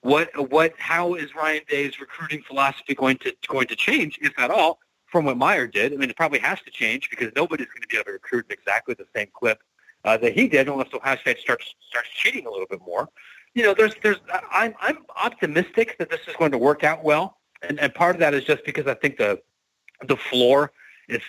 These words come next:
so high at Ohio State that if, even if you're an above average coach, you're gonna, you should be able to fall out of bed and win nine games. But the more I think about it, the more I think this is maybe a little bit more risky, uh, than,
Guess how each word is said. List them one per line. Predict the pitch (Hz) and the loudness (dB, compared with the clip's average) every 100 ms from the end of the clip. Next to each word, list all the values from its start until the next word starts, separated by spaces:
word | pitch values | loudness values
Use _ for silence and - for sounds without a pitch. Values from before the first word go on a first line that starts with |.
| - | -2
so | 123 120 | 0 2
high | 117 110 120 | 2 4 4
at | 131 131 | 2 0
Ohio | 120 131 131 - | 0 -2 -4 -2
State | 131 131 127 | 0 0 -2
that | 120 | -4
if, | 117 | 0
even | 170 165 | 0 0
if | 135 | 2
you're | 160 | 0
an | 113 | -2
above | - 123 123 | 0 0 2
average | 127 143 - - | 0 0 -10 -2
coach, | 156 196 - | 0 0 -4
you're | |
gonna, | 131 113 117 | -6 -8 -6
you | |
should | 123 - 185 | 0 2 4
be | 160 | 2
able | 143 | 2
to | 127 | 0
fall | - 131 | 0 0
out | 131 | 0
of | 120 | 0
bed | 117 127 | 2 2
and | 120 | 0
win | 113 | -6
nine | 113 117 117 | -4 -6 -4
games. | 98 135 _ _ _ - - _ _ | -4 -4 _ _ _ -20 -20 _ _
But | 131 120 120 _ _ _ _ _ _ _ | 0 0 -2 _ _ _ _ _ _ _
the | 180 | -2
more | 190 339 | 4 4
I | 269 | 4
think | 320 330 | 2 0
about | 233 202 | 4 2
it, | 208 | 2
the | |
more | 214 320 | 2 2
I | |
think | 330 277 | 2 0
this | 254 - | -2 0
is | 202 | 2
maybe | 226 226 | 2 4
a | 220 | 4
little | 202 240 | 4 2
bit | 226 202 | 2 2
more | 175 | 2
risky, | 165 185 - 151 135 - | 2 0 0 -2 -2 -2
uh, | 147 147 143 147 147 - | 2 4 4 2 -2 0
than, | 156 147 147 | 2 2 0